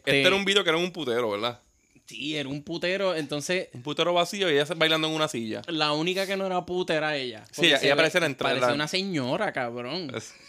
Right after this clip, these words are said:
Speaker 2: <laughs> Con el pelito, el peinadito de maestra, cabrón.
Speaker 1: Ajá, tener pelo corto, ¿verdad?
Speaker 2: Sí, entonces le ponen como que dos tipos random a pegarse de ahí bailando y ella no baila ni nada, es como que los tipos
Speaker 1: Ella se ve
Speaker 2: perreándose
Speaker 1: bien
Speaker 2: así.
Speaker 1: sosa.
Speaker 2: Cabrón, bien porquería, bien
Speaker 1: Ella se ve
Speaker 2: cringe.
Speaker 1: que hizo esta canción como...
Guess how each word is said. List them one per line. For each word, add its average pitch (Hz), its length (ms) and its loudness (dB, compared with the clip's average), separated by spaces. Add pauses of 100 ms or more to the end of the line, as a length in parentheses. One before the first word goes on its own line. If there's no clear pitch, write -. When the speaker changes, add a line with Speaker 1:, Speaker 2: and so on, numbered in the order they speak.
Speaker 2:
<laughs> 147 300 -6
Con 156 140 -2
el 147 160 -2
pelito, 135 400 -4
el 135 360 -8
peinadito 131 440 -4
de 139 60 -8
maestra, 151 640 -12
cabrón. 113 280 -4
Speaker 1:
Ajá, 110 160 -4
tener 117 200 -2
pelo 131 220 0
corto, 120 320 -2
¿verdad? 113 400 -4
Speaker 2:
Sí, 135 320 -2
entonces 135 400 0
le 170 140 2
ponen 147 320 2
como 160 280 2
que 143 100 2
dos 131 260 2
tipos 156 320 2
random 156 400 0
a 131 100 0
pegarse 123 480 -2
de 147 140 -6
ahí 147 160 -6
bailando 147 600 -8
y 120 180 -8
ella 120 180 -10
no 143 120 -4
baila 143 300 -4
ni 143 80 -6
nada, 120 140 -10
es 127 60 -16
como 139 180 -10
que 135 80 -6
los 120 160 -8
tipos - 240 -10
Speaker 1:
Ella - 120 -20
se - 160 -10
ve 156 80 -4 (280)
Speaker 2:
perreándose 131 100 4
Speaker 1:
bien 139 140 4
Speaker 2:
así. 131 80 -2
Speaker 1:
sosa. 123 420 2
Speaker 2:
Cabrón, 92 480 -8
bien 123 240 -10
porquería, 113 680 -6
bien 120 180 -6
Speaker 1:
Ella 139 100 2
se 147 80 -2
ve 190 60 2
Speaker 2:
cringe. 190 160 2
Speaker 1:
que 165 60 -4
hizo 151 80 -4
esta 175 140 -2
canción 175 360 -2
como... 120 640 -2